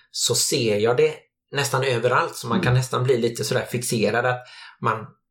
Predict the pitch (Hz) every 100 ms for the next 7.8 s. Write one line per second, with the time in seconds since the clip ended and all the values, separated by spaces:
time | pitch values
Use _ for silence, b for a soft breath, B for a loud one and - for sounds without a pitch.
0 | _ - 117 110 - 107 107 107 127 101
1 | 113 131 110 104 107 - 110 113 101 -
2 | 104 - 107 - 131 143 - B B B
3 | _ 127 120 123 156 147 143 123 - 143
4 | 120 98 - 113 110 113 95 95 87 104
5 | - 123 - 104 101 98 - 98 104 85
6 | 90 85 - B B B B _ - 120
7 | 123 147 120 110 117 113 110